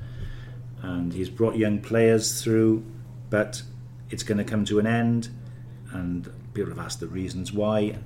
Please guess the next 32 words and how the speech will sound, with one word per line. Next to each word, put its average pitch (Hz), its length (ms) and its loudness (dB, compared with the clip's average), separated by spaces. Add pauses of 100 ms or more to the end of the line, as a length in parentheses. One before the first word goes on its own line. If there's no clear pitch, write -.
And 92 340 -6 (120)
there's 202 160 0
lots 233 180 6
of 120 80 4
different 107 240 2
factors, 117 480 2 (300)
but 101 100 -4
essentially 95 640 -2
finance 90 680 -4
is 87 120 -8
the 90 80 -2
biggest 90 360 -4
one. 95 380 -4 (520)
He 90 120 -6
had 85 80 -4
a 85 40 -6
three-year 123 440 10
deal 117 340 6
with 98 160 -2
an 95 80 0
option 104 280 -4
to 101 80 -2
go 101 160 4
for 101 140 -2
a 92 40 -2
fourth 101 400 -4
year. 104 260 2
He 87 120 -8
sat 117 400 0
down 110 240 0
to 101 100 -6
discuss - 600 -4